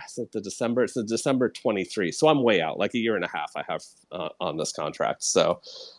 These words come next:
um, yeah, I have a bunch of December twenty-three contracts and just, uh,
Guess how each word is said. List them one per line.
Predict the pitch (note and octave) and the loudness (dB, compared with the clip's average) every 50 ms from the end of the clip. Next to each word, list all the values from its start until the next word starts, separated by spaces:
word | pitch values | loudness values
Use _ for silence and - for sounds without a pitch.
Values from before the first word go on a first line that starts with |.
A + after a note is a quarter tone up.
| _ - - | _ 0 4
um, | F2+ F2 F2 F2 F2 F2 F2 F2 E2+ F#2 - _ | 4 6 6 6 4 2 0 -4 -8 -12 -14 _
yeah, | - A2 G2+ E2 E2 | -2 0 2 2 2
I | |
have | D#2+ G#2 | 0 0
a | G#2+ F#2+ | -2 -2
bunch | F2 G2+ G2+ F#2+ - G#2 | 0 0 -2 -2 -2 -2
of | F#2 F2 E2+ - _ | -2 -2 -2 -6 _
December | - - - - G2 F#2+ | -14 -10 -6 -6 -6 -6
twenty-three | - - A2 F2+ F2 E2+ - - F#2 F2 | -6 -6 -4 -4 -4 -6 -6 -6 -6 -6
contracts | - G2 F2+ F2 - - G2+ F2+ F2+ - - | -2 -2 -2 -2 0 2 2 2 2 0 -2
and | - E2+ E2+ | -6 -4 -4
just, | F2+ F2+ - - - - | -4 -4 -6 -6 -4 -2
uh, | F#2+ F#2+ G2 G2+ G2+ | 0 0 0 0 -2